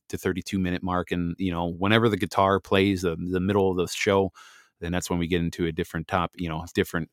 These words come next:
we, we pretty much transition from the one percent with him over to the, you know, His Hard Line discussion. So,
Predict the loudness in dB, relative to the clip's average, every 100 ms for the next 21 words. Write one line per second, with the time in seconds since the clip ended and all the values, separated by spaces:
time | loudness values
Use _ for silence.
0 | -8 -6 -4 -8 -10 6 8 8 6 2
1 | 2 4 4 2 2 0 0 0 2 0
2 | 0 -2 0 0 2 0 -4 -16 -4 4
3 | 4 4 2 0 2 2 0 -2 -6 -6
4 | -2 -4 -2 -2 -4 -4 4 6 6 -2
5 | -12 _ _ 4 4 4